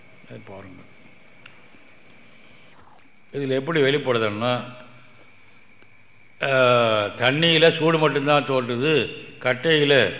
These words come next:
சூடும் வெளிச்சமும் தோற்றுது அல்லவா அப்படின்னு சொன்னார். இதுல இவர் என்ன பண்ணாரு?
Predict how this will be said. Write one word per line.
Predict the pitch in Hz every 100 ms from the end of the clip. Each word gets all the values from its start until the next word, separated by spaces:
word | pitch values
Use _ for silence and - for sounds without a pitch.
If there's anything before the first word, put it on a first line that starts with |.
| - - - -
சூடும் | 139 156 160 151 90 - -
வெளிச்சமும் | 131 156 160 151 135
தோற்றுது | 131 117
அல்லவா | 117 110 110 110 - - - - -
அப்படின்னு | 113 117 123
சொன்னார். | 107 101 98
இதுல | 92 87 - - - - - - - - - - - -
இவர் | 139
என்ன | 143 147 147
பண்ணாரு? | 131 131 120 117